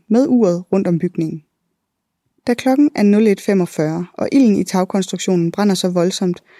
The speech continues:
at så store portioner af flydende plastik drypper ned langs facaden. Alle steder, hvor den brandvarme plastik rammer,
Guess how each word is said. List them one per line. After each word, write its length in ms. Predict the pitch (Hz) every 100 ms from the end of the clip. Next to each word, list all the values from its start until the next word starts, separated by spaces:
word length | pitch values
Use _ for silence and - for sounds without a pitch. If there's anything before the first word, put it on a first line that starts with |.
| _ -
at 100 | -
så 100 | 254
store 280 | - 240
portioner 440 | 247 220 208 185 175
af 120 | 185
flydende 340 | - 226 247
plastik 400 | 233 190 185 196
drypper 200 | 196 185
ned 180 | 185 214
langs 260 | 180 175 -
facaden. 500 | 175 - 160 165 165 _ _ _ _ _ _
Alle 220 | 247 285
steder, 500 | 294 - 180 185 185 -
hvor 120 | 190
den 120 | 185
brandvarme 420 | 202 233 226 185
plastik 420 | 190 202 - 180
rammer, 240 | 175 202